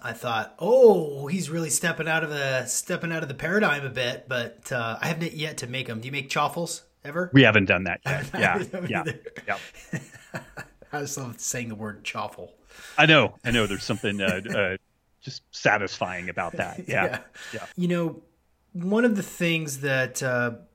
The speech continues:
Speaker 1: that you guys, a, a concept that, that you sort of lead with,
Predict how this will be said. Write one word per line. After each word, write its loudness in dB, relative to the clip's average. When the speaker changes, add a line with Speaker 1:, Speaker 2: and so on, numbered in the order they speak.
Speaker 1:
that -10
you -12
guys, -6
a, -6
a -8
concept -2
that, -8
that -10
you -12
sort -8
of -12
lead 4
with, -4